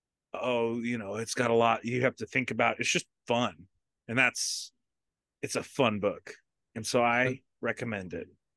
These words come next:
Speaker 2: So that's more my speed then.
Speaker 1: Yeah.
Speaker 2: That's what you're saying.
Speaker 1: Yeah. Yeah, it's definitely, <laughs> definitely your, your speed.
Speaker 2: I don't have to
Speaker 1: Read
Speaker 2: think
Speaker 1: it.
Speaker 2: about it.
Speaker 1: You
Speaker 2: Yeah.
Speaker 1: should read it. It's good. It's from nineteen oh five,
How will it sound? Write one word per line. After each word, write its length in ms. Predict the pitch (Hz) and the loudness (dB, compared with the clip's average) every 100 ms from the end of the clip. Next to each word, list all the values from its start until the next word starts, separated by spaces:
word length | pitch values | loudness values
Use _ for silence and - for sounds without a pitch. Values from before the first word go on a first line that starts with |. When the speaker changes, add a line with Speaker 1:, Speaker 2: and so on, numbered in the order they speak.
| _ _ - | _ _ -6
Speaker 2:
So 60 | |
that's 180 | 127 120 | -2 0
more 240 | 135 113 104 | 2 2 2
my 220 | 110 117 | 0 -2
speed 340 | - 107 98 | -2 -4 -4
then. 260 | 113 127 123 - _ _ _ _ _ | -8 -12 -12 -16 _ _ _ _ _
Speaker 1:
Yeah. 280 | 123 120 87 | 4 4 2
Speaker 2:
That's 240 | - - | -8 -8
what 80 | 113 | -6
you're 100 | 113 | -6
saying. 260 | - 117 | -6 -6
Speaker 1:
Yeah. 220 | 117 87 87 - _ _ _ _ - | -4 -6 -10 -18 _ _ _ _ 0
Yeah, 100 | 117 | 0
it's 140 | 104 | 0
definitely, 800 | 123 160 151 160 143 135 117 104 _ _ _ _ _ _ - | 2 4 6 2 4 4 4 0 _ _ _ _ _ _ -18
<laughs> 680 | - - _ _ _ _ - | -18 -18 _ _ _ _ 2
definitely 480 | 139 151 135 123 | 2 2 0 0
your, 340 | 117 113 107 110 _ | 0 -2 -2 -4 _
your 160 | - 117 | -10 -8
speed. 400 | - 107 87 - _ _ _ _ - | -8 -12 -12 -14 _ _ _ _ -8
Speaker 2:
I 80 | 123 | 0
don't 100 | 117 | 2
have 80 | 107 | 2
to 100 | 110 | 2
Speaker 1:
Read 120 | 185 | 6
Speaker 2:
think 120 | - | 6
Speaker 1:
it. 20 | 117 | 4
Speaker 2:
about 160 | 120 135 | -4 -6
it. 160 | 127 - _ _ | -12 -16 _ _
Speaker 1:
You 100 | - | -2
Speaker 2:
Yeah. 20 | 131 | 0
Speaker 1:
should 180 | 208 | 0
read 180 | 185 269 | 0 -2
it. 140 | - - _ | -4 -10 _
It's 140 | - | -12
good. 260 | - 208 - _ _ _ _ _ _ _ _ _ _ _ _ _ - | 0 0 0 _ _ _ _ _ _ _ _ _ _ _ _ _ -4
It's 80 | |
from 200 | - 151 | 2 4
nineteen 380 | 135 151 156 180 | 4 2 2 6
oh 80 | 160 | 6
five, 440 | 147 151 120 78 | 6 4 4 -2